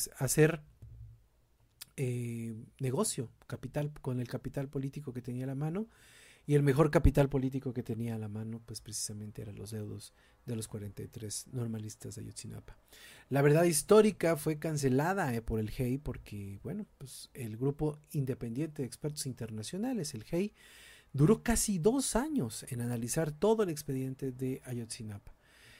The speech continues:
Organizaciones como Amnistía Internacional estimaron que esta verdad histórica, pues, no había sido atendida adecuadamente como una línea de investigación y seguía demostrando que existía una enorme red de complicidad que algo quería tapar, que ali-, a alguien querían tapar.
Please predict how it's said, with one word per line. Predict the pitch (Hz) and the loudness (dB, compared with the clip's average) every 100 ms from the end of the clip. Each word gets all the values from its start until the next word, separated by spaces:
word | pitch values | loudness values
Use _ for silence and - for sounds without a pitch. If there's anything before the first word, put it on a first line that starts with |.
| - - _ _ _ - | -20 -20 _ _ _ 6
Organizaciones | 139 135 127 123 151 156 | 6 8 6 6 6 6
como | 151 | 4
Amnistía | 131 127 - 156 | 4 2 0 0
Internacional | 151 147 127 113 123 127 160 170 | 2 0 0 -2 -2 0 2 2
estimaron | 147 - 123 147 156 | 0 -2 0 0 -2
que | 151 147 | -2 -2
esta | 151 170 | 0 -2
verdad | 139 135 196 | -2 -2 -2
histórica, | 196 - 247 247 277 269 | -2 0 0 0 -2 -4
pues, | - 196 - | -4 -2 0
no | 254 | 0
había | 294 294 | 2 0
sido | - 302 320 | 0 0 -2
atendida | - 233 294 311 | -2 -4 -4 -4
adecuadamente | 220 - 220 214 208 208 226 202 151 | -4 -2 -2 0 0 0 0 0 0
como | 139 143 | 0 2
una | 156 | 2
línea | 156 156 | 0 0
de | 151 | 0
investigación | 127 123 127 120 151 151 | 0 -2 -2 -4 -4 -4
y | 151 131 | -2 0
seguía | 143 127 175 | 0 0 0
demostrando | 240 254 - 139 117 113 - - - - - - | 0 0 0 0 0 -2 -6 -16 -20 -20 -12 -6
que | |
existía | 151 - 160 - 214 208 | 0 0 0 0 2 2
una | 202 196 | 2 0
enorme | 180 175 185 180 170 | 0 2 0 0 0
red | 147 156 | 2 0
de | 160 | 0
complicidad | 151 123 120 120 123 135 139 | -2 -2 -2 -2 0 -2 -2
que | - | -2
algo | 131 147 135 127 | 0 2 0 -2
quería | 131 120 | -2 -4
tapar, | 113 113 104 123 | -6 -10 -12 -10
que | 143 | -2
ali-, | 143 190 202 196 - | 2 2 2 -2 -2
a | 147 143 | 0 2
alguien | 208 185 139 123 | 2 0 0 -2
querían | - 113 113 110 | -2 -2 -2 -4
tapar. | 104 - - | -8 -12 -16